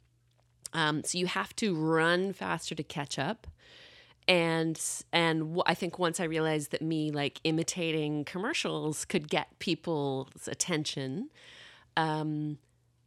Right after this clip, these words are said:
was, was great. But also with a dad who has random bad moods, A, you get incredibly good at reading the atmosphere in the house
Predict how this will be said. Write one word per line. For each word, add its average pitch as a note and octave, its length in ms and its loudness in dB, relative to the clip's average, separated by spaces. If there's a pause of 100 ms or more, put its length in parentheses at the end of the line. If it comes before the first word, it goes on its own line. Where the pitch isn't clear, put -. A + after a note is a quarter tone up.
was, D#3 420 2
was D3+ 160 -2
great. C3+ 400 -4 (460)
But F3 160 2
also A#3 280 4
with G#3 180 -4
a F#3+ 40 0
dad G3 420 -2
who G3 100 0
has F3 240 -2
random E3+ 720 0
bad D#3+ 260 0
moods, C#3 460 -2 (140)
A, G#3+ 200 6
you A3+ 200 2
get E3+ 200 0 (120)
incredibly F3 840 2
good C3+ 460 -6
at C#3+ 240 -2 (180)
reading D3+ 800 0
the D3+ 120 -2
atmosphere C#3+ 460 -2
in C3+ 80 -4
the C3+ 80 -6
house B2+ 400 -6